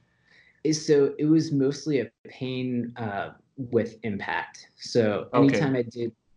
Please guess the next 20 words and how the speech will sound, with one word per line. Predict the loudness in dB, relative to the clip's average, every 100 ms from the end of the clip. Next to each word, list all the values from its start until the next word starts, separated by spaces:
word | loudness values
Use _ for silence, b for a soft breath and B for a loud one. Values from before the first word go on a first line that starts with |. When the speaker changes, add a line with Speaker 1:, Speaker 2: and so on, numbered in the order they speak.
| _
Speaker 1:
did, | 2 2
like, | 2 0
an | -4 -4
impact | -6 -4 -8 -10 -14 -8
type | -4 -4 -6 _ _ -8
of | 0 0 0 -6 0
movement, | 2 2 0 -6 -4
like, | -6 -8 -20 -20 _ -6
particularly | -2 2 2 2
running, | 0 -2 -2 -4 -10 _ _ _ -4
that | -2 -2
Speaker 2:
Mm-hmm. | 0
Speaker 1:
was | 0 0 -4 -6
whenever | -4 -2 -2
I | -4
felt | -6 -8 -10
it |
the | -10
most. | -6 -2 -2 -4 -10 -6
If, | -6 -8